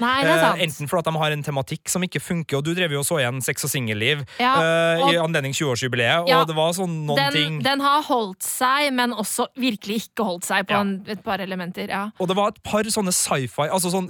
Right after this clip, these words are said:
Speaker 2: visuelt sett, så var det et par ganger jeg satt og tenkte sånn, OK,
Speaker 1: Åh.
Speaker 2: det her så jo, jeg husker hvor fett jeg synes det her var,
Speaker 1: Ja.
Speaker 2: men jeg lurer på liksom sånn, hvis en femten-åring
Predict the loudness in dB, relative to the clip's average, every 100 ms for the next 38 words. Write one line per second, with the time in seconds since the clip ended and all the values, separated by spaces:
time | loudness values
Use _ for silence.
0 | -4 -2 0 0 -2 -2 -4 -4 -12 _
1 | -2 2 0 -2 -2 0 0 0 -2 0
2 | 0 2 0 -2 0 -2 0 -2 -2 -2
3 | -2 -2 -4 -4 0 2 2 2 0 2
4 | 0 -2 -2 -2 -2 0 0 -2 -4 -6
5 | -4 -4 -4 -2 0 2 2 2 2 2
6 | 2 -2 -4 0 0 0 0 0 0 0
7 | 0 0 -2 0 0 -2 -6 _ _ _
8 | _ _ -2 -2 0 0 0 -2 -8 _
9 | _ _ -4 -4 -2 0 2 0 -2